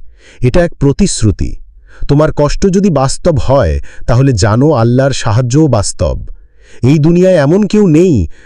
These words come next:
যে কষ্টের পথ পেরিয়ে সাফল্য পায়নি। তোমার কষ্ট হয়তো আজ নীরব, অদৃশ্য, কিন্তু সেই কষ্টই তোমাকে এমন জায়গায় নিয়ে যাবে, যেখানে তুমি নিজেকেই চিনতে পারবে না। তুমি যদি আল্লাহর জন্য সহ্য করো,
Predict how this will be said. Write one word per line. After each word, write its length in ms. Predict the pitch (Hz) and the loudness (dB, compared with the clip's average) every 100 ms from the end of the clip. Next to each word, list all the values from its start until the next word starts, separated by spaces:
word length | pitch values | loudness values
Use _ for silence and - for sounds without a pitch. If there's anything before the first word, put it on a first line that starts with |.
| - | -6
যে 140 | 107 156 | -4 0
কষ্টের 420 | 139 135 - 180 | 0 0 0 0
পথ 260 | - 175 - | 0 -2 0
পেরিয়ে 320 | 143 147 185 | 0 2 0
সাফল্য 500 | - 113 - 135 123 | 0 -2 2 2 2
পায়নি। 420 | 104 87 78 69 - - _ - - - - | 0 -2 -2 -6 -10 -20 _ -20 -20 -8 -2
তোমার 240 | 123 120 | 0 0
কষ্ট 320 | 117 123 - 143 | 0 0 0 0
হয়তো 260 | 139 139 | 0 0
আজ 180 | 139 120 | 0 2
নীরব, 460 | 120 120 131 123 87 - - | 2 2 2 2 0 -4 -4
অদৃশ্য, 720 | 92 110 131 143 - 92 73 - - - | 0 2 2 0 -2 -2 -2 -4 -8 -4
কিন্তু 220 | 156 151 | -2 0
সেই 260 | - 156 160 | 0 0 0
কষ্টই 440 | 147 143 - 180 | 0 -2 0 0
তোমাকে 320 | 185 175 170 170 | 0 0 0 0
এমন 280 | 151 185 | 2 2
জায়গায় 320 | 175 175 175 165 | 2 2 2 2
নিয়ে 220 | 139 165 | 4 4
যাবে, 360 | 175 131 101 - - 110 | 2 2 0 -2 -6 -2
যেখানে 320 | 143 - 185 | 0 0 0
তুমি 180 | 190 185 | 0 2
নিজেকেই 440 | 139 135 220 247 | 2 2 0 0
চিনতে 300 | 196 170 113 | 0 0 0
পারবে 280 | 104 80 76 | 0 0 -2
না। 140 | 65 - - _ - - - | -4 -10 -20 _ -20 -16 -2
তুমি 160 | 151 151 | 2 2
যদি 260 | 147 151 | 2 2
আল্লাহর 320 | 135 123 139 123 | 2 2 2 2
জন্য 280 | 135 139 | 0 0
সহ্য 400 | 135 120 107 - | 2 0 0 0
করো, 320 | 131 117 117 | 0 0 0